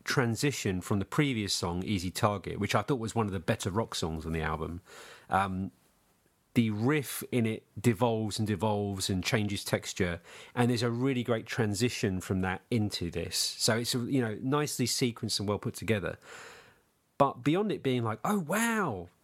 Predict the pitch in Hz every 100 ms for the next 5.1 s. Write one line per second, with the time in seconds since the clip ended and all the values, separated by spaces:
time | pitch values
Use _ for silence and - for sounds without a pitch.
0 | - - _ 165 107 135 170 - 214 -
1 | - - _ 262 127 117 - 82 82 117
2 | - - _ 127 139 135 - _ _ _
3 | _ - 208 156 185 151 233 269 226 185
4 | 180 190 277 254 190 - 156 95 78 78